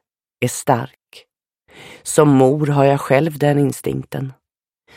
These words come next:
Jag har träffat människor som fruktar att de i framtiden kommer att definieras av ett oönskat förflutet om de berättar om det, och andra för vilka graden av smärta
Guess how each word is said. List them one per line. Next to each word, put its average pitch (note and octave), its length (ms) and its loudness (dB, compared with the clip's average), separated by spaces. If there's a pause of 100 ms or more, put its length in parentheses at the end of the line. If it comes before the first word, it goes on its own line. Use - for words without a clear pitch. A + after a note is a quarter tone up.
(300)
Jag F#3 100 2
har G3+ 60 4
träffat G#3 400 2
människor D#3+ 460 4
som D#3 220 2
fruktar - 460 -2
att D3 140 0
de D#3 140 6
i D#3 80 4
framtiden E3+ 720 2
kommer E3 240 4
att D3 180 2
definieras E3 800 2
av D3+ 120 4
ett D3+ 200 0
oönskat E3 880 2
förflutet - 840 -2 (240)
om C#3+ 280 2
de C#3+ 160 4
berättar C#3+ 460 0
om C#3 220 -2
det, C3+ 140 -6 (520)
och - 320 2
andra D#3 520 4
för E3 160 4
vilka D#3+ 340 2
graden D#3 640 4
av D#3 80 2
smärta - 840 -2